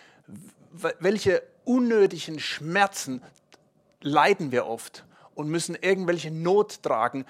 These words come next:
wenn wir sie nicht zu Gott bringen im Gebet.“ Und dann bringt er das halt eben alles auch, äh, von, aus seinem Leben.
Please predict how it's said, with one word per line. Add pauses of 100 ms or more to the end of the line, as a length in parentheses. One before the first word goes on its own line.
(120)
wenn
wir
sie
nicht
zu
Gott
bringen (380)
im (160)
Gebet.“
Und
dann
bringt
er
das
halt
eben
alles
auch,
äh, (200)
von,
aus
seinem
Leben.